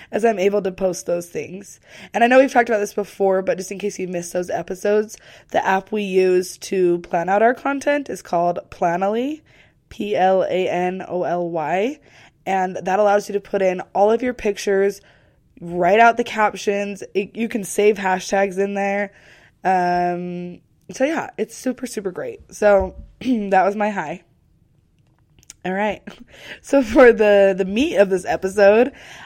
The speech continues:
I just was reflecting on twenty eighteen and just the things that I learned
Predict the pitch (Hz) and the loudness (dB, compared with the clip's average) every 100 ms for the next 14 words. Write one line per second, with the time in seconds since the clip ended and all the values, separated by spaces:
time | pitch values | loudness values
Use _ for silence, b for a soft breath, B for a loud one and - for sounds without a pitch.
0 | B 233 370 440 427 415 381 - 277 277 | B 6 6 0 0 -2 0 2 2 2
1 | 269 247 254 240 233 185 - 220 214 214 | -4 -2 -4 -2 -2 -4 -6 -4 -4 -6
2 | - 202 214 214 262 392 - 277 294 285 | -6 -4 -2 -2 -4 -4 -2 -2 0 0
3 | - 226 208 175 170 180 220 277 - | 2 2 2 -2 -2 -2 -4 -4 -8